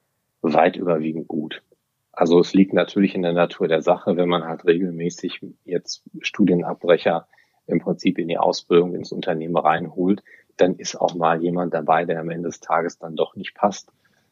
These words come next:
genauso wie in der Ausbildung auch. Ähm, aber grundsätzlich sind die Erfahrungen wirklich rundum positiv und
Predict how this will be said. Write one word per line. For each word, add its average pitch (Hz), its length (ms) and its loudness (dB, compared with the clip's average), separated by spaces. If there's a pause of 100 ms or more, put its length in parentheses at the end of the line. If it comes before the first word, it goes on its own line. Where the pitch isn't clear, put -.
genauso 82 420 4
wie 82 60 0
in 78 60 -4
der 80 120 -6
Ausbildung 80 560 -6
auch. 85 400 0 (560)
Ähm, 82 380 0
aber 90 160 0
grundsätzlich 90 500 -2
sind 85 160 -6
die - 60 -2
Erfahrungen 87 1000 0
wirklich 85 380 -6
rundum 85 520 0
positiv 95 800 -2
und 82 300 -6